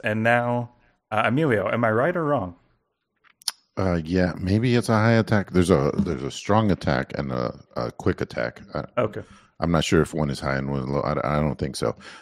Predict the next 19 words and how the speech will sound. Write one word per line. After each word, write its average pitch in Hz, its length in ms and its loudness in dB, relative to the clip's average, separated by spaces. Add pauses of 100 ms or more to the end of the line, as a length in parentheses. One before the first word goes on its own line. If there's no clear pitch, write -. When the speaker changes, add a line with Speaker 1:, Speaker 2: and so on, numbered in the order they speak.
Speaker 2:
There 90 140 6
is 104 160 8
no 117 140 4
jumping, 76 480 -4 (200)
which - 180 -4
is 69 120 -6
very 78 240 4
strange 69 280 -6
for 73 100 -2
a 65 60 -4
two - 160 -6
D 67 140 -4
fighter. 64 420 0 (520)
Um, 67 320 -2 (220)
<clears throat> - 220 -6 (300)
it's, 80 220 -8 (100)
it's - 220 -10
all 101 260 4
about 87 540 0